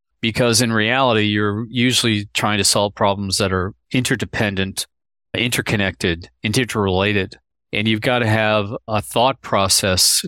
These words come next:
Daniel Pink talks about it in a book where he talks about the objective is to be able to create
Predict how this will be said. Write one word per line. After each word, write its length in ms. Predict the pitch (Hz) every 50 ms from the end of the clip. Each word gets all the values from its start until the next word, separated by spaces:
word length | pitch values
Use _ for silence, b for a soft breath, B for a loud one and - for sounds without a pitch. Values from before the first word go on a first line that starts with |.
| 120
Daniel 320 | 110 113 110 110 110 101 95
Pink 500 | - - - 117 113 110 - - - -
talks 300 | - - 104 95 - -
about 280 | - 98 104 98 92 87
it 140 | 101 92 95
in 100 | 92 90
a 60 | 90
book 400 | 90 104 104 101 95 - - - - - - _ _ _ _ _ _ _ _ -
where 260 | - 107 101 98 95
he 220 | 92 104 101 95
talks 380 | 90 - - 110 101 - - -
about 420 | 104 90 104 101 98 92 92 90 - - - - - - _ _ -
the 120 | 113 107 98
objective 520 | 95 92 - 117 107 110 - - 110 95
is 180 | 95 98 95 -
to 140 | - - 104
be 180 | 107 101 101
able 200 | 101 95 95 98
to 100 | - -
create 500 | - - - - 113 104 101 101 101 95